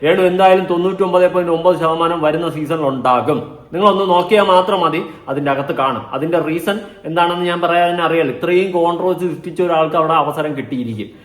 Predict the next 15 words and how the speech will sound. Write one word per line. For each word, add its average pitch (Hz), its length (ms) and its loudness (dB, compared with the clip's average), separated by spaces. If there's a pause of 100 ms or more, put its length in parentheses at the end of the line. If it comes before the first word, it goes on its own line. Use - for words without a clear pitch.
(140)
ഇനി 170 300 -2 (140)
വേറൊരു 208 380 4
ഇന്റർവ്യൂവിൽ 185 760 0 (280)
രേണു 190 260 2
മറ്റേ 185 440 2
കൂടെ 180 260 -2
അഭിനയിക്കുന്ന 175 500 0
ഒരുത്തണ്ടല്ലോ, 160 480 -4 (100)
വിജേഷ്, 139 360 -4
അവന്റെ 120 160 -4
പേരും 147 300 -2
മറന്നു, 117 380 -4 (140)
അവനും 180 260 4
കൂടി 185 140 6
വന്നിരുന്ന് 156 540 0